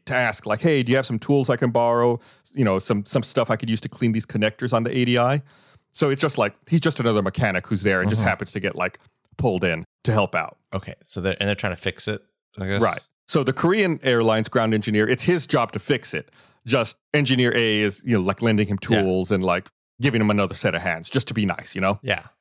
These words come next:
Speaker 1: Engineer A told investigators that avionics was not his discipline, so he was not able to judge the nature of the fault.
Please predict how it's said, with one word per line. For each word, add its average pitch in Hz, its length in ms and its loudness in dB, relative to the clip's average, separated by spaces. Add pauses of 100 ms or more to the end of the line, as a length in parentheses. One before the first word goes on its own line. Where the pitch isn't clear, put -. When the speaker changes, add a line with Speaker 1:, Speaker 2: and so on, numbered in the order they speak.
Speaker 1:
Engineer 175 440 2
A 151 220 2
told 190 320 2
investigators 135 640 2
that 120 160 0
avionics 143 600 2
was 107 180 -6
not 131 180 0
his 135 140 0
discipline, 123 560 -4 (180)
so 147 140 2
he 139 140 0
was 127 140 0
not 127 180 2
able 143 180 0
to 123 120 -6
judge 135 300 0
the 120 120 -2
nature 113 280 0
of 95 60 0
the 90 80 -4
fault. 135 440 -2